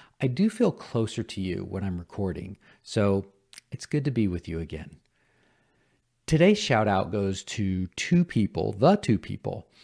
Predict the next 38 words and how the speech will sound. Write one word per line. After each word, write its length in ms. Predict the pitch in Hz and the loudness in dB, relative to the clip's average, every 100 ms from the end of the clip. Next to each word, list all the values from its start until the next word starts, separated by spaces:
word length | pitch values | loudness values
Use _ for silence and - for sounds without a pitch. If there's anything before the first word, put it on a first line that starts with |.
| - _ | -20 _
who 120 | - | 2
allowed 340 | 131 120 127 143 | 4 4 4 2
me 120 | 156 | 0
to 120 | - 120 | -2 0
go 180 | 110 | 2
away 260 | 113 98 92 | 4 2 -2
for 200 | - 98 | -4 -10
six 400 | - 156 165 - | -4 -2 0 0
weeks 360 | 117 104 - - - | 2 0 -4 -12 -4
and 180 | 113 101 | -2 0
not 340 | 101 101 - | 0 -2 -4
worry 320 | 104 95 90 | -6 -4 -4
about 300 | 85 85 78 | -4 -4 -6
the 60 | 78 | -6
business. 560 | 95 87 87 98 - - _ _ _ _ _ _ _ _ _ | -6 -6 -8 -10 -12 -16 _ _ _ _ _ _ _ _ _
Colin 360 | 139 185 190 147 | 2 6 6 6
Buskey 440 | 104 - 98 87 | 2 0 -4 -2
does 300 | 110 101 - - - | 0 0 -2 -6 2
all 280 | 139 147 | 6 6
the 140 | 131 117 | 4 0
editing 340 | 113 107 101 | -2 0 0
of 100 | 95 | 0
our 120 | 87 | -2
podcasts. 800 | - - 87 - 101 - - - - - - - | -4 -4 -6 -4 -6 -6 -10 -14 -18 -20 -20 -2
He 140 | 120 | 2
loads 400 | 110 131 139 113 | 6 8 8 4
them 140 | 127 | 4
into 200 | 113 107 | 2 2
our 100 | 104 | 0
distribution 720 | 90 95 - - 131 135 123 107 | -2 -4 -8 0 2 2 0 0
app 380 | 120 120 117 | 0 0 -2
and 160 | 92 92 | -2 0
maintains 600 | 104 110 117 113 107 - | 0 0 2 2 0 -2
the 380 | 101 92 87 82 | -2 -2 -2 -4
Assistant 420 | - - - 107 - | -6 -6 -6 -6 -2
Principal 380 | 107 - 104 | -4 -2 -6
Podcast 600 | - - 104 - 104 - - | -4 -2 -2 -2 -6 -6 -6
webpage. 600 | 85 76 92 73 - | -8 -6 -10 -10 -12